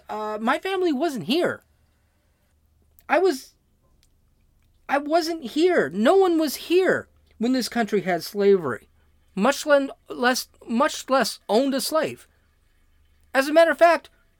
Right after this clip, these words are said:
my family didn't o-, own slaves when they were in Europe. The, also, not all blacks were slaves. Do they, do they get compensation?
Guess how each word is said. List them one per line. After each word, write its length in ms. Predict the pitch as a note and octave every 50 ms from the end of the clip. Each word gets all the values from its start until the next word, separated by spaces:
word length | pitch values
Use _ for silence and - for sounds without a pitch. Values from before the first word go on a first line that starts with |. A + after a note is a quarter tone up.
| _ _ _
my 240 | - B3 D#4 F#4+ G4+ G4
family 520 | - D4 D4 C#4+ C#4+ D#4 D#4+ E4+ D#4 - _ _ _ _ _ _ _ _ _ _ _ _ _ _ _ _ _
didn't 220 | - E4 E4+ E4+
o-, 240 | E4+ D#4 F4 F4 - - - - - _ - -
own 240 | C4+ D#4+ F4 D#4+
slaves 400 | A#3 - F4 F#4 G4 F4+ D#4+ A#3+
when 160 | B3 D4+ D#4+ D4+
they 140 | D#4+ E4
were 160 | E4 E4 E4 E4
in 100 | D#4+ D#4
Europe. 420 | E4+ F#4+ G#4 G4+ C#4 - - _ _ _ _ _ _ _ _ _ _ _ _ _ _ _ _ _ _ _ _ _ _ _ _ _ _ _ _ - - - - _ _ -
The, 240 | G3 B3 B3+ - _ _ _ _ _ _ _ _ _ _ _ _ _ _ _ _ _ _ _ _ _ _ _ _ _ _ _ _ _ _ _ _
also, 460 | D#4+ F#4+ F#4+ - - D#4+ C#4+ C#4+ - _ _
not 320 | A#3+ B3+ C#4+ E4 F#4 G4+ A4+
all 240 | F4 D4+ F#4 F4+
blacks 560 | B3+ - - F3 G#3 C4+ E4+ F4+ E4 - - -
were 100 | D#4 C#4
slaves. 680 | - - F#4 G#4 G#4+ - C#3 A2+ G#2+ - - - - _ _ _ _ _ _ _ _ _ _ _ _ _ _ _ _ -
Do 100 | G3 G#3
they, 300 | A3 A3+ A#3 A3+ F#3 - _ _ _ _
do 100 | - E3
they 140 | F#3+ B3+ D#4
get 180 | - F4 -
compensation? 800 | - D4 D#4 E4 E4 F#4 F4 D#4+ - - F4 F4 D#4+ - G4 G4